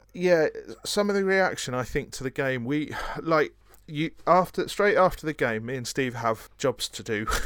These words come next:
Um, that's kind of the nature of the thing. But when you reflect back on social media, when you, when you look back at various things, I think there are a lot of people were,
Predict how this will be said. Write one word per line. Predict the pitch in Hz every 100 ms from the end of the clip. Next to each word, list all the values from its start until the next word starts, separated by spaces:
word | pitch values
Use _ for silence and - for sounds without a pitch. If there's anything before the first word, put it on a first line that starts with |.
| - - - - - - 127
Um, | 127 117 104 -
that's | 127 -
kind | - 139 135
of | 123
the | 120
nature | 123 123 - 123
of | 117
the |
thing. | 110 117 104 98 -
But | 160 147
when | 175 175
you | 175 170
reflect | 170 - 170 - -
back | 147 143 -
on | 120 117 113 107
social | - 123 110 -
media, | 110 107 104 98 101 104
when | 123 117
you, | 117 113 110
when | 107 127 117
you | 117
look | 117 -
back | - 123 -
at | -
various | 107 107 104 -
things, | 113 107 107
I | 123
think | - 170
there | 127
are | 165
a | 175
lot | 196
of | -
people | 180 170 - 123
were, | 113 117 117